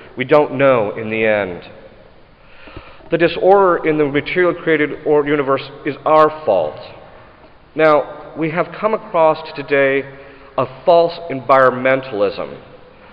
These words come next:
which has this idea that the environment is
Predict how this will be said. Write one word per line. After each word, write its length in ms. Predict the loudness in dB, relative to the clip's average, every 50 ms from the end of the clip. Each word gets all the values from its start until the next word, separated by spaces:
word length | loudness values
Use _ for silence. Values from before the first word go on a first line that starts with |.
| -20 -20 -20 -20 -20 _
which 400 | 0 2 4 4 4 2 -2 -8 -10 -12 -14
has 340 | -12 -8 -4 -4 -2 -4 -4 -6 -6 -6
this 180 | -6 -6 -6 -6 -2
idea 880 | 0 2 2 2 0 -4 -6 -8 -8 -6 -4 -4 -4 -6 -6 -8 -10 -14 -20 -20 -20 -16 -2 2
that 340 | 4 6 6 4 2 -2 -4
the 80 | -2
environment 680 | -2 -2 0 2 2 4 4 4 2 0 -2 -4 -6 -8 -12 -16 -20 -20 -14 -6 -4
is 160 | -4 -2 -4